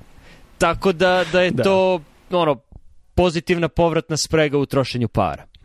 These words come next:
Speaker 2: Da. Ne, ma mislim, znaš šta, ono, moj, moj, moj savjet u principu, ono, ako bi mogao nekome da sažmem je, ovaj, exercise, znači, ono, vežbanje, znači da budeš fizički aktivan,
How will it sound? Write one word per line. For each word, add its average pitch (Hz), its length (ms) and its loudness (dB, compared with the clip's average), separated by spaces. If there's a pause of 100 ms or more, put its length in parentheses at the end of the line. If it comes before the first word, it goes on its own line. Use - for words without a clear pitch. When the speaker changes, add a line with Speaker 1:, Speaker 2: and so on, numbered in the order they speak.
(720)
Speaker 2:
Da. 113 280 -8 (440)
Ne, 156 180 -2
ma 151 120 -4
mislim, 160 280 -4
znaš 160 140 -4
šta, 143 220 -2
ono, 147 280 -4
moj, 147 340 -2
moj, 170 380 -2
moj 180 220 -2
savjet 180 440 -4
u 160 40 -8
principu, 165 540 -4
ono, 160 220 -4
ako 156 180 -6
bi 151 120 -4
mogao 156 280 -4
nekome 156 360 -6
da 147 120 -4
sažmem 147 480 -6
je, 139 360 -4 (1200)
ovaj, 113 720 -6 (1080)
exercise, 170 640 -4
znači, 127 480 -6
ono, 117 240 -4
vežbanje, 123 680 -4
znači 127 320 -8
da 120 80 -6
budeš 135 360 -6
fizički 151 480 -4
aktivan, 143 600 -6